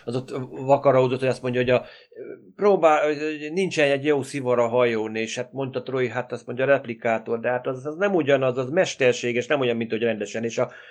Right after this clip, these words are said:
a másik meg a, tudjuk, a, a maroknyi Data, amikor, ö, ugyebár Durangót, ö, a fejvadászt alakította Troy, ott is egyébként ott rágyújt.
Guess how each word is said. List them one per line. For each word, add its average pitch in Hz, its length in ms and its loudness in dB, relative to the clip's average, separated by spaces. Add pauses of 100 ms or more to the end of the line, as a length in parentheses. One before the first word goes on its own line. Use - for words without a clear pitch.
(120)
a - 140 -8
másik 147 380 4
meg 143 220 2
a, 143 220 4 (220)
tudjuk, 127 320 -6
a, 131 180 4 (300)
a 113 200 -6 (120)
maroknyi 131 420 2
Data, 120 600 2
amikor, 120 540 0
ö, 117 400 2
ugyebár 117 420 0
Durangót, 113 680 0
ö, 107 360 -2 (120)
a 113 80 -8
fejvadászt 110 600 2
alakította 113 540 -4
Troy, 120 280 0
ott 117 180 -2
is 113 140 -6
egyébként 110 500 -4
ott 113 120 -6
rágyújt. 110 600 -2